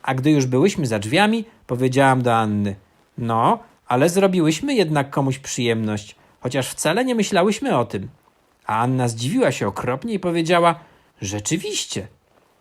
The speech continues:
Następnie zaś dodała: „W każdym razie dobrze się stało, że nie zaczęłyśmy Marcie śpiewać, bo mnie wydaje się, że ludzie cieszą się o wiele bardziej, gdy dostają lalki lub książki”. „Tak, przynajmniej dzieci”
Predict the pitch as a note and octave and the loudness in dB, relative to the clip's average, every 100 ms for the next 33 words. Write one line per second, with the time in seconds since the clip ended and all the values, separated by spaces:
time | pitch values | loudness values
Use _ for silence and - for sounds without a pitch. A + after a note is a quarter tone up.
0 | - G#2+ - D3+ C3+ C3+ B2+ A#2+ A#2+ A#2 | -8 -6 -2 -2 0 0 2 2 0 2
1 | G#2+ G2 - _ _ _ - G#3+ A3+ F3+ | 2 0 -10 _ _ _ -2 0 2 4
2 | E3+ G3+ G3 F#3 _ C3+ G#3 F3+ B2+ - | 4 4 2 0 _ 2 4 4 0 -2
3 | G2+ - F#3+ G3 G3 G3 - C#3 D#3+ D#3 | -6 2 6 8 6 4 -6 0 4 4
4 | D3 C#3 D#3 E3 D3+ C3 D3 C3+ - - | 4 4 2 2 2 4 2 0 -6 0
5 | C3+ G#2 G#2 - _ _ - A#2 B2+ G#3 | 0 0 -8 -20 _ _ -6 -2 0 2
6 | C#4+ F#3+ C#3 G#3+ C4 A3+ G#3 E3+ F3 A3 | 2 2 4 4 4 2 2 4 4 2
7 | D#3+ B3+ B3 A3 F#3 D#3 A3+ C4 F#3+ C4+ | 0 0 -2 -2 0 0 2 2 4 4
8 | A#3+ A3+ G3+ - - - F3 E3+ D#3+ A3 | 4 -2 -4 -12 -12 -4 0 0 2 0
9 | F#3 D3 C#3+ G#3+ B3+ - G3 E3 - - | 2 4 6 6 6 2 2 2 0 0
10 | C3 A#2 - - - _ _ _ _ - | 2 2 -6 -14 -20 _ _ _ _ 0
11 | D#3 E3+ - - _ _ - - B2 B2 | 4 4 2 -16 _ _ -10 -2 2 2
12 | B2 A#2 G#2+ A2+ G#3 - F2+ | 2 0 -2 0 0 -2 -10